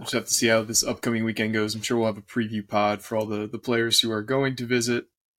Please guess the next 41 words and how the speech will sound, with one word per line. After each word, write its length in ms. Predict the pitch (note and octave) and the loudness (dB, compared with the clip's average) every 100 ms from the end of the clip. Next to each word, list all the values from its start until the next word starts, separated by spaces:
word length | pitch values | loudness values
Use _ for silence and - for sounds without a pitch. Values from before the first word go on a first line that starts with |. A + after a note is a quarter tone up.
| _ | _
Um, 520 | G2+ G2+ G2 G2+ A2 G#2+ _ _ - | 0 2 2 -2 -6 -12 _ _ -8
I'm 100 | G#2 | -6
sure 160 | - | -4
there'll 160 | G#2 G2 | -4 -4
be 240 | G2+ - - | -6 -8 -2
more 200 | C3 C#3+ | 2 4
news 200 | C3 A#2 | 2 2
that 240 | A#2 A2 - _ _ _ | 0 0 -6 _ _ _
breaks 300 | G#2+ G#2 - | 0 0 -2
every, 220 | G2+ A2 - | -4 -6 0
this 220 | A2 - | 2 2
week 220 | A2 G#2 | 0 -4
because 240 | - G2 | -8 -10
it 100 | G2+ - | -6 -6
seems 280 | G#2 G2 - | -6 -8 -6
to 280 | G2 G#2 - - - _ | -6 -6 -10 -14 -16 _
have 120 | G#2 F#2+ _ | -12 -12 _
been 120 | G2+ | -6
a 60 | G2+ | 0
steady 300 | - A2+ G#2 | 2 2 2
stream, 540 | - A2 G#2 G#2 G2 - | 0 0 -2 -4 -6 -10
uh, 200 | - G#2 | -6 -6
this, 280 | A2 A#2 - | -4 -2 -2
this 360 | - C3+ - - | -2 0 0 0
May 280 | B2 B2 A#2+ | 0 0 0
and 180 | A#2 | -2
this 200 | A#2 - | -4 -4
June. 500 | - A#2 A2+ A2 A2 - _ _ - - | -2 -2 -2 -2 -6 -10 _ _ -20 -6
Um, 420 | G#2 G#2+ G#2 G2 - _ _ _ _ | -2 0 0 -4 -12 _ _ _ _
but 100 | - | -4
switching 320 | - D#3 E3+ | 2 4 4
over 140 | D3+ C3+ | 4 2
to 60 | |
basketball, 560 | G2 A#2 A#2+ - G#2+ G2+ | 2 4 4 2 0 -2
there 120 | G2+ | 0
was 220 | A#2+ C3 | -2 0
a, 140 | B2 G#2+ - | -2 -4 -8
a 80 | G#2 _ - | -12 _ -4
big-time 340 | A2 A#2+ G#2+ | -2 -2 -2
basketball 480 | G#2+ G#2+ - G#2 G2+ | 0 0 -2 -4 -4
recruiter, 560 | G2+ - G#2+ G2 G2 | -6 -8 -6 -6 -6